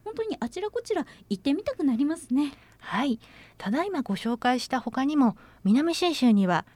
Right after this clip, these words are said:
Speaker 2: リンゴ狩りや梨狩りができる農園がまだまだたくさんございますので、街中インフォメーションセンター、または飯田駅観光案内所までお気軽にお問い合わせください。お問い合わせ先は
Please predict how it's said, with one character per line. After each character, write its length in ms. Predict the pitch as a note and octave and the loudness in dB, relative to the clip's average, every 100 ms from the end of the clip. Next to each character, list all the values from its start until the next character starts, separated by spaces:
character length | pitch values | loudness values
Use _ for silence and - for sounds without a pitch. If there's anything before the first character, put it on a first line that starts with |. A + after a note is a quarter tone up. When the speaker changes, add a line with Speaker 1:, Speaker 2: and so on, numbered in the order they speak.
| - | 0
Speaker 2:
リ 140 | G#3 | 4
ン 20 | |
ゴ 120 | G#3+ G#3 | 4 4
狩 200 | G3+ G3+ | 2 0
り 60 | |
や 100 | G3 | 0
梨 260 | F3+ E3+ A#3 | 0 0 2
狩 200 | A3+ A3 | 2 2
り 60 | |
が 80 | G#3+ | 0
で 120 | G#3 | -2
き 160 | G#3 A3+ | -2 0
る 80 | F#3+ | 2
農 180 | E3+ F#3 | 2 2
園 140 | F#3 | 2
が 160 | F#3 - | 0 0
ま 120 | G3 | 0
だ 160 | G#3 F#3 | 2 2
ま 140 | G#3+ | 2
だ 120 | C#4 | 2
た 120 | B3 G3+ | 0 -6
く 80 | |
さ 180 | - G3+ | -2 0
ん 60 | G#3 | 2
ご 100 | G#3 | 2
ざ 160 | A3 | 4
い 60 | A3 | 4
ま 160 | A#3 A#3 | 4 4
す 80 | |
の 120 | G#3+ G3 | 2 2
で、 200 | G#3 G3 - - - - | 0 -2 -14 -20 -20 -6
街 280 | F3+ F3 G#3 | -4 2 2
中 260 | G#3 G#3 | 2 2
イ 140 | - A3 | 2 4
ン 40 | |
フ 100 | A3+ | 6
ォ 20 | |
メ 140 | A3 A3 | 6 6
ー 20 | |
シ 100 | G#3 | 4
ョ 40 | A3+ | 2
ン 60 | |
セ 140 | G#3+ A#3 | 4 2
ン 60 | |
タ 120 | A3+ | 2
ー、 100 | F3 - - - - | -2 -4 -12 -16 -4
ま 140 | F3+ | -2
た 140 | F3+ B3+ | 0 0
は 200 | G#3+ - | 0 -2
飯 180 | - C4 | -4 0
田 80 | D#4+ | 0
駅 220 | C4+ F#3+ | 0 -4
観 220 | - A#3 | 0 0
光 180 | B3 D4 | 0 0
案 140 | D4 | 0
内 140 | D4+ D4+ | -2 -4
所 100 | D#4+ | -2
ま 100 | D4 | 0
で 220 | A3+ - _ | 0 -2 _
お 80 | - | -10
気 160 | - G3+ | -4 0
軽 220 | A3 A#3+ | 2 4
に 240 | C4 C#4 | 2 0
お 80 | F#3+ | -6
問 200 | E3+ F3 | -4 -4
い 60 | E3+ | -2
合 40 | |
わ 80 | E3+ | -4
せ 120 | G3 | -6
く 100 | G3 | -4
だ 120 | G#3 | -4
さ 140 | G3+ D#4 | -2 -4
い。 100 | D#4+ _ - _ _ _ _ _ _ _ _ _ - | -4 _ -20 _ _ _ _ _ _ _ _ _ -8
お 60 | |
問 200 | - E4 | 0 2
い 60 | E4+ | 4
合 40 | |
わ 80 | E4+ | 2
せ 120 | E4 | 2
先 280 | D4+ D4+ D4 | -2 -2 0
は 180 | D4 | 2